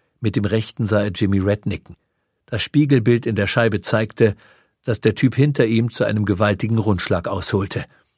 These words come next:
Offenbar wollte er Reacher am Ohr treffen, damit er vielleicht vom Stuhl kippte oder jedenfalls weichgeklopft war. Das funktionierte nicht. Reacher entschied sich für die einfachste Lösung. Er duckte sich,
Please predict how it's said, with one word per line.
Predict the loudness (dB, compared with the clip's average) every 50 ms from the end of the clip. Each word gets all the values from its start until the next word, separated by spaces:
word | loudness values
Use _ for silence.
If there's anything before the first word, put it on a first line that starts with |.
| _ _ _ _ _ _ _
Offenbar | -2 -2 0 2 2 2 4 4
wollte | 4 4 4 4 2 2
er | 2 2
Reacher | 0 0 0 0 -2 -2
am | -2 -2 -4
Ohr | -2 -4 -4 -4
treffen, | -4 -6 -6 -6 -8 -10 -14 -16 _ _ _ _ _ _ _ _ _ -6
damit | -2 0 0 2 2
er | 2
vielleicht | 2 2 4 4 2 2 0 0
vom | 0 0 0
Stuhl | 0 0 0 0
kippte | 0 -2 -4 -6 -4 -6 -10 -10 -10 _ _ _ _ _ _ _ _ _ _ -2
oder | 2 2 4 4
jedenfalls | 4 4 2 0 0 0 0 0 0 2 0 0
weichgeklopft | -2 -2 -4 -6 -8 -6 -4 -4 -4 -4 -6 -8 -6
war. | -4 -4 -4 -6 -10 _ _ _ _ _ _ _ _ _ _ _ _ _ _ _ _ _ _
Das | 2 4 4 4 2 0
funktionierte | 0 0 0 0 2 0 2 4 4 4 2 2 0 -2
nicht. | -4 -4 -8 -10 -14 -18 -20 _ _ _ _ _ _ _ _ _ _ _ _ _ _ _
Reacher | 0 0 2 2 2 2 2
entschied | 2 -2 -2 0 -2 0 0
sich | 0 -2 0 2
für | 2 2
die | 2 2 2
einfachste | 0 -2 0 0 -2 -2 -4 -2 -2 -2 0
Lösung. | 0 0 0 0 0 -2 -4 -6 -8 -12 _ _ _ _ _ _ _ _ _
Er | -6 2
duckte | 4 4 2 4 2 2 2
sich, | 4 4 2 2 0 -6 -14